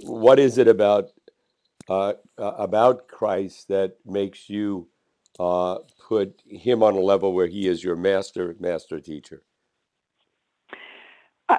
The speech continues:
Speaker 2: it's probably that it was the imprint that I was born with
Speaker 1: Mm-hmm.
Speaker 2: and grew, uh, up in. Uh, I also realized that the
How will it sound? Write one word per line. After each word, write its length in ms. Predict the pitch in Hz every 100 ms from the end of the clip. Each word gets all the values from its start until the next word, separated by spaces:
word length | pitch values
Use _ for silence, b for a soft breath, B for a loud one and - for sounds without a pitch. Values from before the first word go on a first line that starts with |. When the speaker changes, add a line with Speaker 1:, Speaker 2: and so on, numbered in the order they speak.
| -
Speaker 2:
it's 220 | 254 254 -
probably 540 | 330 330 415 - 269 226
that 240 | 196 175
it 220 | 185 196
was 220 | 113 190 196
the 160 | 190 180
imprint 600 | 180 202 214 202 247 349
that 180 | 202 180
I 520 | 165 160 165 165 165 -
was 300 | 165 160 160 160
born 480 | 160 160 185 202
with 320 | 202 208 220 220
Speaker 1:
Mm-hmm. 100 | -
Speaker 2:
and 480 | 160 156 156 165
grew, 480 | 160 170 170 170 180 - - b b b -
uh, 380 | 160 160 156 -
up 260 | 160 185 -
in. 560 | - 185 202 233 254 269 b _ _ -
Uh, 380 | 180 170 170 - -
I 300 | 170 170 - -
also 600 | 170 185 190 - 180 165
realized 920 | 151 165 175 190 180 175 180 180 -
that 160 | 160
the 80 | 160